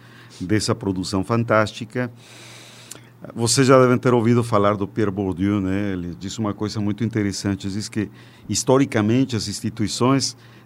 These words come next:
têm sequestrado a, o nosso protagonismo imaginário, né? Adoro isso. Por quê?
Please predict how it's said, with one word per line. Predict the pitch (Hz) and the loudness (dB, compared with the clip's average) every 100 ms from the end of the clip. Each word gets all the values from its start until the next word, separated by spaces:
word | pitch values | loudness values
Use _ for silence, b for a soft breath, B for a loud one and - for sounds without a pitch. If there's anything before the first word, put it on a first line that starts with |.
| - | -6
têm | - 131 | 2 2
sequestrado | - 143 123 117 120 113 127 131 143 147 - | 4 2 2 2 4 6 6 4 0 -2 -2
a, | 98 101 | -2 -2
o | 101 110 | 0 0
nosso | 117 - | 0 0
protagonismo | 127 117 104 101 104 113 117 | -2 0 0 0 0 -2 -2
imaginário, | 104 95 87 87 92 90 87 | -2 -2 -4 -4 -6 -6 -8
né? | 85 104 95 85 - 78 | -8 -8 -10 -12 -14 -14
Adoro | 85 92 104 101 95 | -10 -2 0 2 0
isso. | 92 - - B B B | -2 -6 -12 B B B
Por | 127 | 0
quê? | 117 151 139 | 4 6 4